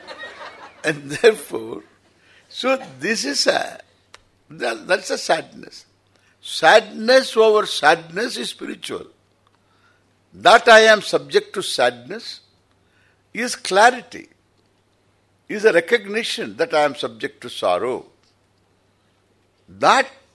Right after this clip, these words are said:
shokam, indriyanam uchchoshanam yat shokam, the shoka that burns my senses, and that kind of shokam,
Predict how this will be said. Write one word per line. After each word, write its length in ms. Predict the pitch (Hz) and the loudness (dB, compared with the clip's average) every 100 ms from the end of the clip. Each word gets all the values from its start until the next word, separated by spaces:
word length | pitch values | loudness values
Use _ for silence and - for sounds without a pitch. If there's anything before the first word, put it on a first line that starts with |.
| - _ _ _ _ _ | -20 _ _ _ _ _
shokam, 720 | - - 196 196 208 131 - | -12 -2 -2 -2 -6 -8 -10
indriyanam 1080 | - 151 180 185 180 180 165 156 156 147 123 | -14 -14 -12 -10 -2 0 2 0 -2 -4 -6
uchchoshanam 920 | 104 _ - 156 156 - 139 127 123 90 | -18 _ -8 -6 -6 -10 -8 -8 -10 -10
yat 200 | 113 - | -12 -12
shokam, 580 | - - 85 - 165 - _ _ _ _ _ _ _ _ _ _ _ _ _ - | -16 -14 -14 -12 -14 -14 _ _ _ _ _ _ _ _ _ _ _ _ _ -12
the 80 | 170 | -10
shoka 680 | - 165 226 220 226 214 143 | -6 2 2 4 4 4 2
that 280 | 156 98 | -4 -4
burns 500 | 101 165 254 262 - | 0 2 2 -2 -8
my 200 | 196 190 | -4 -4
senses, 720 | - - 101 90 349 - - - _ _ _ _ _ _ _ _ _ _ _ _ _ _ _ - | -4 -10 -12 -12 -14 -14 -18 -20 _ _ _ _ _ _ _ _ _ _ _ _ _ _ _ -4
and 240 | 160 180 117 | -4 -4 0
that 400 | 175 262 - - | 2 2 0 -6
kind 300 | 254 247 214 | -4 -2 -4
of 120 | 185 | -4
shokam, 600 | - - 131 - 104 160 | -8 -6 -6 -8 -16 -18